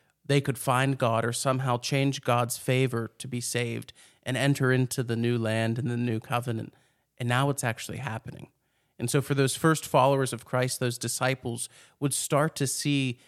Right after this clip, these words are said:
their Jewish beliefs fulfilled, transformed. And that's stunning because they're coming to see him not as just a, a teacher or a rabbi or a leader, but they're seeing him as the Messiah and the completion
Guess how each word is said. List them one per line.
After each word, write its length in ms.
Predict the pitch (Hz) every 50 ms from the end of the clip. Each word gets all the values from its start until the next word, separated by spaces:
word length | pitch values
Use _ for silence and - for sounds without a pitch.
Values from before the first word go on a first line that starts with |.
| _ _ -
their 180 | - 135 139 135
Jewish 400 | 127 - 147 135 135 127 - -
beliefs 640 | - 127 117 117 127 127 131 123 - - - - - _ _ _ _ _ _
fulfilled, 600 | _ - 139 120 - - - 151 151 151 151 156 143
transformed. 840 | - - 123 113 120 - - - 147 143 139 139 127 123 120 117 - - - _ _ _ _ -
And 140 | 135 131 131
that's 220 | 131 151 156 -
stunning 360 | - - 156 143 143 143 131
because 600 | 123 123 117 - - 160 160 143 120 113 - -
they're 160 | - - 127 120
coming 380 | - - - 147 156 151 143 127
to 80 | 117
see 220 | - - - 135 135
him 260 | 139 120 117 113 - - - _ _ _ _
not 340 | - 123 131 135 139 143 139
as 400 | 135 127 123 117 - - - - _ _ _ _ _
just 320 | - - 120 120 - - -
a, 200 | 113 110 117 - _ _ _ _ _ -
a 80 | - -
teacher 680 | - - - 165 160 - - - 143 135 131 131 123
or 100 | 117 117
a 40 | 113
rabbi 440 | 117 131 123 123 131 127 123 120 120
or 180 | 117 113 110
a 40 | 107
leader, 440 | 110 120 127 131 127 123 - - - _ _ _ _ _ _
but 100 | - 131
they're 80 | 135 127
seeing 380 | 120 - - - 185 180 170 156
him 120 | 143 135
as 160 | 127 120 -
the 80 | - 117
Messiah 520 | 120 120 120 - - 123 123 123 123 123
and 120 | 120 117 117
the 40 |
completion 720 | - - 127 120 - - 131 127 127 - - - - -